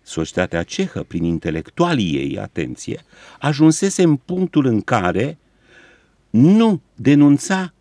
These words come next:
faptul că nu poți să spui ceea ce gândești. Nu că trebuie să taci, să nu minți. Trebuie să vorbești condamnând minciuna. În timp ce Iliescu al nostru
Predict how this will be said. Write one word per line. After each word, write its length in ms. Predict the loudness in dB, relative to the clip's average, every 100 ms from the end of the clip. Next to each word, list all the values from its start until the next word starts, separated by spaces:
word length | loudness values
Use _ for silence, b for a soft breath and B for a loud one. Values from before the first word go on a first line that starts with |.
| _
faptul 520 | _ -6 -4 -4 -4 -2
că 140 | 0
nu 200 | 2 2
poți 260 | 2 0 0
să 100 | -2
spui 380 | -4 -2 0 0
ceea 220 | 0 -4
ce 160 | -4 -4
gândești. 680 | -2 0 -2 -4 -8 _ _
Nu 220 | -2 2 2
că 340 | 4 2 2 -6 _ _
trebuie 280 | -6 -2 0
să 200 | -2 -6 -6
taci, 300 | -8 -6 -12
să 180 | -6 -4
nu 120 | -2
minți. 560 | -2 -4 -6 -14 -20 b b b b _
Trebuie 280 | 0 2
să 220 | 2 2 -2
vorbești 1000 | 0 2 2 4 4 4 2 -8 -20 _ _ _
condamnând 580 | -4 -2 0 -2 -2 -2
minciuna. 600 | -4 -8 -10 -10 -12 -14 _ _ B B B
În 120 | -4
timp 240 | 0 0 0
ce 300 | 0 -2 -4
Iliescu 520 | -6 -4 -2 -2 -4
al 120 | -4
nostru 540 | -2 -4 -8 -8 -8